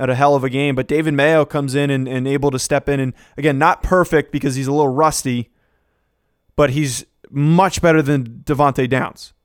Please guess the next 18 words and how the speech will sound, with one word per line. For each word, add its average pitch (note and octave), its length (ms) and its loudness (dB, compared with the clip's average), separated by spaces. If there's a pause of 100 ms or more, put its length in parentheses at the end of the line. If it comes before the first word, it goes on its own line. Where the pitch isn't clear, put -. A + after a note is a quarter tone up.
If D3+ 140 -4
David A3 240 2
Mayo G3+ 240 4
wasn't E3+ 240 0
available D3 340 2
and C3+ 80 0
Devontae C#3 460 0
Downs C#3+ 300 -2
had D#3 100 0
to C#3+ 80 -4
go D3 100 2
out D3+ 180 0
there, D3+ 160 0
I D#3+ 120 4
would E3 160 2
be D3+ 100 -2
very C#3 300 0
scared. - 480 -2